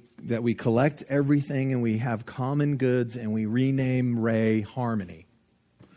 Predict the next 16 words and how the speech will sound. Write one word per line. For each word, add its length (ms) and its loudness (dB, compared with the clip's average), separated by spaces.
But 100 -4
what 140 0
I 120 2
am 320 2
suggesting 720 -10
is 140 2
that 160 6
in 140 2
your 160 0
everyday, 880 4
ordinary 760 0
life, 560 -8
live 300 0
it 220 -2
for 180 -10
others. 460 -8